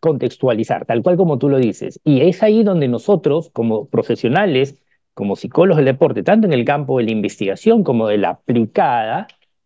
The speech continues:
y de la docencia también, tenemos que recoger mucho la parte contextual. No es igual trabajar con un deportista,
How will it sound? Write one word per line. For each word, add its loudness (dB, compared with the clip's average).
y 2
de 0
la -2
docencia 0
también, -4
tenemos 0
que -2
recoger -4
mucho -2
la -2
parte -2
contextual. -8
No 8
es 4
igual 4
trabajar 0
con -2
un -2
deportista, 0